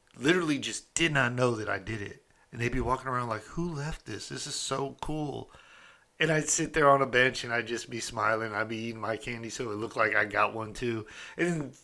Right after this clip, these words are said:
later on, someone would finally come around and be like, "You know Tito's Santa Claus, right?" And then, you know, people would say, "Thank you."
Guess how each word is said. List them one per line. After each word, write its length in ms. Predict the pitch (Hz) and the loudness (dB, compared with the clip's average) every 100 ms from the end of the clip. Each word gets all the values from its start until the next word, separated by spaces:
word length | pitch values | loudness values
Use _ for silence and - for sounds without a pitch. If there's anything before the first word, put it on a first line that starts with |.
| - | -2
later 360 | 208 233 156 | 10 10 12
on, 120 | 131 117 | 8 6
someone 300 | 143 135 120 | 2 2 0
would 140 | 110 | -2
finally 280 | 120 113 104 | 0 -2 -2
come 140 | 120 | -8
around 120 | 107 | -8
and 80 | 104 | -8
be 60 | 104 | -8
like, 140 | 101 | -6
"You 80 | 110 | -4
know 160 | 135 117 | -2 -2
Tito's 380 | - 127 92 | -4 -6 -6
Santa 240 | - 101 87 | -4 -4 -4
Claus, 320 | 92 - - | -12 -10 -8
right?" 240 | - - - - _ - | -8 -10 -16 -20 _ -20
And 240 | - 117 117 | -16 -10 -4
then, 280 | 123 117 123 | -4 -4 -6
you 100 | 160 | -4
know, 120 | 123 | -4
people 260 | 131 135 | -4 -4
would 60 | 123 | -4
say, 160 | - 110 | -6 -8
"Thank 380 | - 135 135 | -4 -4 -4
you." 160 | 120 113 | -8 -8